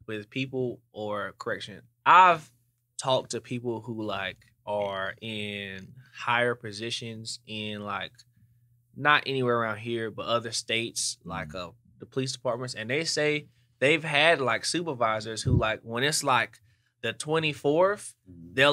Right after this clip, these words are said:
Speaker 1: like, walk in there and tell, "Hey, you guys will have, like, thirty-eight arrests by, uh, by, like, the end of the month. We are at, like, twenty-one."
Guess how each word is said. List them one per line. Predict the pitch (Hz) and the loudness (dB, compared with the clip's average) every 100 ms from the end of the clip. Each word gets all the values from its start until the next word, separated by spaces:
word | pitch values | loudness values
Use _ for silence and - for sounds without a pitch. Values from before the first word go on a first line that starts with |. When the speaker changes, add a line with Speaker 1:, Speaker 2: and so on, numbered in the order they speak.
| 139 | 6
Speaker 1:
like, | 117 | 4
walk | 101 139 170 175 | 6 8 10 8
in | 165 | 4
there | 156 156 156 151 - | 6 8 8 8 2
and | 120 120 | -8 -2
tell, | 123 123 117 | 2 4 2
"Hey, | 131 147 131 117 | 4 6 6 2
you | 139 | 0
guys | 139 139 139 135 131 | 4 6 8 4 0
will | 127 120 120 117 117 _ _ | -2 0 0 -4 -12 _ _
have, | - 143 139 127 | -4 2 4 4
like, | 120 117 107 98 - _ _ _ _ _ | 2 2 2 -2 -14 _ _ _ _ _
thirty-eight | - - 156 160 156 151 | -4 6 8 8 8 8
arrests | 135 131 135 123 127 - - _ _ 107 | 8 8 6 6 0 -4 -6 _ _ -4
by, | 120 123 | 2 2
uh, | - 113 | 2 -2
by, | 107 123 123 120 113 | 4 6 8 6 4
like, | 110 110 | 0 -4
the | 120 | -4
end | 123 | -6
of | |
the | 110 | -6
month. | 107 110 104 107 _ - - _ | -6 -6 -8 -12 _ -20 -20 _
We | 120 143 | 2 6
are | 147 131 | 8 8
at, | 131 127 | 8 4
like, | 107 101 95 _ _ _ _ _ _ | 0 -4 -6 _ _ _ _ _ _
twenty-one." | - 160 151 143 123 120 104 | -8 0 0 2 0 -2 -4